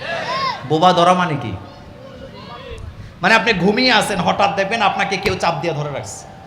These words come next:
আপনি কথাও বলতে পারবেন না, শ্বাসও নিতে, এরকমের হয় কি হয় না?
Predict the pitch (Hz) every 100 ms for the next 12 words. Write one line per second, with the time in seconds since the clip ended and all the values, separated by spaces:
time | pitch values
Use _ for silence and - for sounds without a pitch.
0 | - - 175 233 226 226 277 311 311 311
1 | 302 302 302 311 339 - - - - -
2 | - - - 226 233 269 294 302 320 330
3 | 349 - - - - - - - 240 285
4 | 294 302 294 233 254 269 277 233 233 214
5 | 170